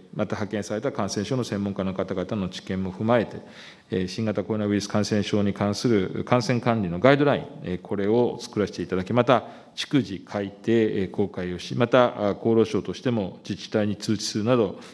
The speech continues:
院内感染に万全の、院内感染のための方策について周知を図らせていただいているところであります。まあ、したがって、あの、あくまでもまだみ-、不明な点は多いわけでありますけれども、しかし、分かったことをそれぞれ踏まえながらですね、必要な感染症、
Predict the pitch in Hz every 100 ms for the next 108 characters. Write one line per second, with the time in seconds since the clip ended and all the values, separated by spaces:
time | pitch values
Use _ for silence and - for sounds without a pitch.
0 | - - - 113 104 101 104 98 104 101
1 | 117 98 98 92 98 107 120 117 - -
2 | - _ _ _ - - - 110 104 98
3 | 107 101 90 110 131 107 104 101 - 101
4 | 117 131 101 - 107 - 117 - 87 87
5 | 85 - 101 87 87 85 85 87 85 87
6 | 90 - 85 82 82 80 87 - - -
7 | - - 131 123 135 127 143 131 127 123
8 | - - - _ _ _ _ - - 123
9 | 135 123 107 - - - - 110 98 113
10 | - 123 117 120 123 113 117 117 101 123
11 | 110 95 92 95 107 113 - 104 107 90
12 | 113 - 90 - - - 113 110 107 -
13 | 90 87 92 87 - 92 101 104 95 -
14 | 113 110 117 107 80 - - 98 - 110
15 | 95 90 98 - 95 - 143